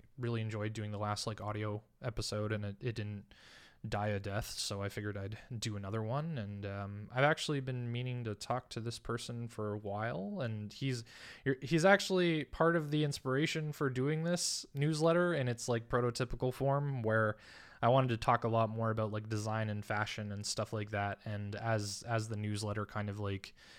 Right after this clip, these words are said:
evolved and I realized, like, what I actually like writing about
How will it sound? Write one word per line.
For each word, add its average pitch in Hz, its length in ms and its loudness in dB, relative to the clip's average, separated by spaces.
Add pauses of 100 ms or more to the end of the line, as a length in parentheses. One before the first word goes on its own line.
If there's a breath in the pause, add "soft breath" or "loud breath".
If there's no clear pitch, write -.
(460 loud breath)
evolved 104 680 2
and 120 180 -4
I 101 300 -2 (100)
realized, 104 540 2
like, 101 120 -4
what 104 140 0
I 101 60 2
actually 107 440 0
like 113 280 -2
writing 113 240 0
about 120 340 0